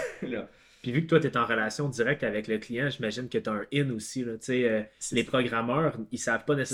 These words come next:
Speaker 1: que
Speaker 2: nécessairement.
Speaker 1: j'amène.
Speaker 2: C'est ça, la personne qui, qui, qui est en relation avec le client, qui le vend, ce programme-là au client, elle, elle sait c'est quoi qui manque, puis
Speaker 1: Ouais.
Speaker 2: qu'est-ce qui est. Fait que toi, t'as,
Speaker 1: C'est,
Speaker 2: t'as
Speaker 1: c'est ce que j'amène, là. Je, je commence à dire, peut-être qu'on devrait écouter nos clients, on devrait faire des sondages, on devrait organiser des forums,
Speaker 2: Ouais.
Speaker 1: on devrait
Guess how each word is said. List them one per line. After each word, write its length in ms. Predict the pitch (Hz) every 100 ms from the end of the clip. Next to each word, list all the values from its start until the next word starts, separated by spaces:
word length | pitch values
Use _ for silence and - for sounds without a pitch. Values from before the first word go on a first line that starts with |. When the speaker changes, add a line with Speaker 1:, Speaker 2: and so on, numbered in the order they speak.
| 123
Speaker 1:
que 40 | 120
Speaker 2:
nécessairement. 220 | 113 131
Speaker 1:
j'amène. 400 | 156 110 127 104
Speaker 2:
C'est 160 | - 110
ça, 200 | - 160
la 120 | 113
personne 340 | 117 - 165
qui, 220 | 147 113 -
qui, 200 | - 107
qui 120 | - 110
est 100 | 120
en 80 |
relation 340 | 110 104 107 151
avec 160 | 120 107
le 60 |
client, 200 | 104 123
qui 140 | 135 113
le 80 | 104
vend, 260 | 98 127
ce 140 | 147 101
programme-là 420 | 90 107 101 113
au 60 | 127
client, 300 | - 117 131 - - -
elle, 120 | 127
elle 180 | 92 95
sait 460 | - - 160 175 165
c'est 120 | - 123
quoi 100 | 120
qui 140 | 110
manque, 300 | 110 123 120 -
puis 80 |
Speaker 1:
Ouais. 40 | -
Speaker 2:
qu'est-ce 160 | 113 -
qui 120 | 110 98
est. 120 | 95 _ -
Fait 120 | 104
que 60 | - -
toi, 120 | 139
t'as, 100 | 104
Speaker 1:
C'est, 200 | 92 -
Speaker 2:
t'as 60 | -
Speaker 1:
c'est 100 | 127
ce 80 | -
que 100 | 123
j'amène, 480 | 127 117 139 135 117
là. 140 | 107
Je, 140 | 101 -
je 120 | -
commence 300 | 113 107 123
à 80 | 101
dire, 320 | 98 120 120 - -
peut-être 220 | 92 127
qu'on 100 | 110
devrait 200 | 98 98
écouter 200 | 95 117
nos 100 | 98
clients, 240 | - 113 113
on 20 |
devrait 180 | 95 92
faire 140 | 110
des 80 | 101
sondages, 380 | - 92 107 110
on 40 |
devrait 160 | 95 98
organiser 280 | 95 104 101
des 120 | 101
forums, 640 | - - 85 117 117 117
Speaker 2:
Ouais. 240 | 98 113 87 - -
Speaker 1:
on 80 | 90
devrait 680 | 92 87 95 104 110 104